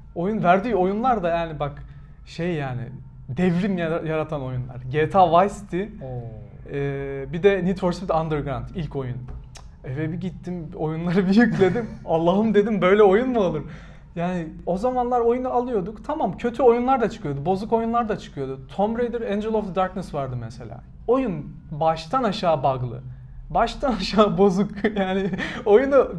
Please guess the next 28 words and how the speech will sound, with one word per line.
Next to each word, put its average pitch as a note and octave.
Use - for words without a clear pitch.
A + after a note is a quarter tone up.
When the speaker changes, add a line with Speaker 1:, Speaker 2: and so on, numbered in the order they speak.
Speaker 1:
o F#3+
kadar A#3+
çok A#3
sevmeme A#3+
rağmen G3+
ağlaya F#3
ağlaya F#3
bitirmiştim D#3
yani D3
bug'lar C#3+
Speaker 2:
Ama G#3+
Speaker 1:
yüzünden. C4+
Speaker 2:
o G3
zaman D4
işte C#4+
hani B3+
şey, B3+
tabii G#3
ki G#3
bu E3+
kadar A3+
hani G#3+
derinlemesine A3+
bakmıyorduk F3+
oyunlara. C#3+
Speaker 1:
Evet, G#3
evet. F3+
Speaker 2:
Şimdi D#3+